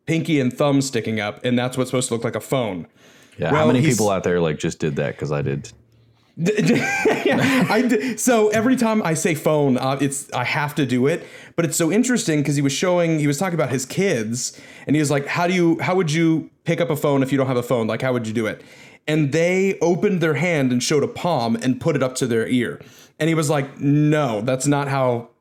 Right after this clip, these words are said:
Speaker 1: that, that's not how it works. Like, the international sign of, 'Hey, you have a phone call,' is, you know, is that, is that
Speaker 2: Right,
Speaker 1: hand
Speaker 2: right,
Speaker 1: signal."
Speaker 2: right.
Speaker 1: And so the, the kids, the, the first thing his kids asked was, "Why do you do it that way? That's not what phones look like." And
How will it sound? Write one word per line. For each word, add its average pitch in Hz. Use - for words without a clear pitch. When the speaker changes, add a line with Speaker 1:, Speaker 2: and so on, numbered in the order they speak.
Speaker 1:
that, 147
that's 147
not 156
how 147
it 120
works. 131
Like, 147
the 165
international 165
sign 151
of, 123
'Hey, 170
you 151
have 139
a 143
phone 160
call,' 113
is, 123
you 139
know, 117
is 139
that, 147
is 135
that 147
Speaker 2:
Right, -
Speaker 1:
hand 165
Speaker 2:
right, 170
Speaker 1:
signal." -
Speaker 2:
right. 123
Speaker 1:
And 127
so 147
the, 139
the 139
kids, 165
the, 156
the 156
first 208
thing 190
his 151
kids 143
asked 147
was, 117
"Why 135
do 208
you 214
do 185
it 170
that 139
way? 95
That's 127
not 170
what 160
phones 147
look 175
like." 92
And 135